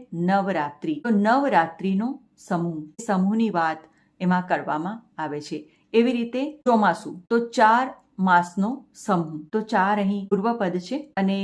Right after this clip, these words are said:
ઉત્તર પદમાં સંજ્ઞા છે અને એમાં સમૂહની વાત કરવામાં આવે છે. ખાસ કરીને ચોપગુ,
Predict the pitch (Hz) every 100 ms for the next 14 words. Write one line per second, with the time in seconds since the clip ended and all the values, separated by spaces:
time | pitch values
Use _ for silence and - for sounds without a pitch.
0 | 196 - 196 - 202 190 175 180 180 180
1 | 170 196 208 202 156 151 _ _ - 185
2 | 196 196 185 190 190 165 175 185 180 151
3 | 165 - _ _ - 165 147 156 190 233
4 | _ _ 156 143 139 - 143 - - 226
5 | 233 - 226 226 226 220 - 196 185 196
6 | 180